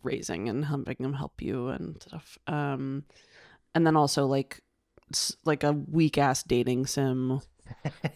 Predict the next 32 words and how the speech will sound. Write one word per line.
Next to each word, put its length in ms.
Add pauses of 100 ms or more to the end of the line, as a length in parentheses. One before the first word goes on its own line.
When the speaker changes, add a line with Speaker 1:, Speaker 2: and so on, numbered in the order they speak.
(140)
Speaker 1:
Um, 500
it's 220
Speaker 2:
Less 200
Speaker 1:
all 220
the 100
stuff. 280
And 140
then 160
dungeons. 580
Like, 280
it 160
has 200
all 300
of 100
the 80
same 260
elements, 680
but 160
it's 120
high 200
fantasy 600
Speaker 2:
Mm-hmm, 200
Speaker 1:
instead 280
of, 160
Speaker 2:
mm-hmm. 140
Speaker 1:
like, 220
m-, 440
you 120
know, 120
just 180
mundane 400
life. 380